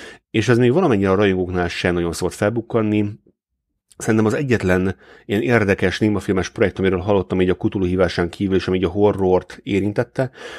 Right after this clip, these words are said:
az az volt, amikor, ö, most nem akarok hülyeséget mondani, amikor egy temesvári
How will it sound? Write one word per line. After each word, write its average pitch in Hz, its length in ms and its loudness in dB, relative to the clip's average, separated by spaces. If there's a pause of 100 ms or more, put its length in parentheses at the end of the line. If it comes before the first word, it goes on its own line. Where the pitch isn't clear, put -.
(120)
az 101 120 2
az 120 140 4
volt, 104 200 4
amikor, 98 600 2
ö, 95 420 4 (480)
most - 160 -18
nem 113 80 -10
akarok 113 240 -14
hülyeséget 110 420 -2
mondani, 110 380 0 (460)
amikor 104 180 0
egy 98 80 0
temesvári 95 760 2